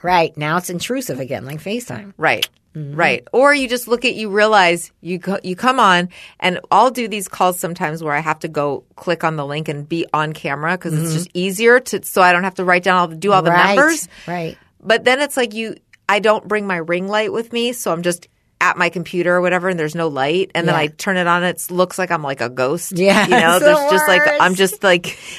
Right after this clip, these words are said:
Speaker 1: Yes, yes.
Speaker 2: this dark shadow
Speaker 1: Yeah,
Speaker 2: person that's
Speaker 1: yeah.
Speaker 2: like, "Hello."
Speaker 1: Yes, <laughs> it's the worst. Fucking technology, man. Jesus.
Speaker 2: I'm so far behind.
Speaker 1: Um,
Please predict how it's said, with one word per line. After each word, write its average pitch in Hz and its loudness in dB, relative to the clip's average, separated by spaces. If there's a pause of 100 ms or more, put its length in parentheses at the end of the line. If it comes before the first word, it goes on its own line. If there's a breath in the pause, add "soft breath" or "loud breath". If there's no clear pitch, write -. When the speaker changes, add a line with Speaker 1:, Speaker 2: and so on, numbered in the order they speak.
Speaker 1:
Yes, 330 4
yes. 349 2
Speaker 2:
this - -12
dark 190 4
shadow 170 4
Speaker 1:
Yeah, 202 4
Speaker 2:
person 190 4
that's 175 2
Speaker 1:
yeah. 220 6
Speaker 2:
like, 202 0
"Hello." 226 8
Speaker 1:
Yes, 226 4
<laughs> - -4
it's 330 0 (100)
the 571 2 (440)
worst. - -12 (1400 loud breath)
Fucking 196 -2
technology, 175 -4
man. 151 -8 (240)
Jesus. - -6 (340 loud breath)
Speaker 2:
I'm 233 -8
so 226 -8
far 220 -4
behind. 139 -6 (440 loud breath)
Speaker 1:
Um, 254 6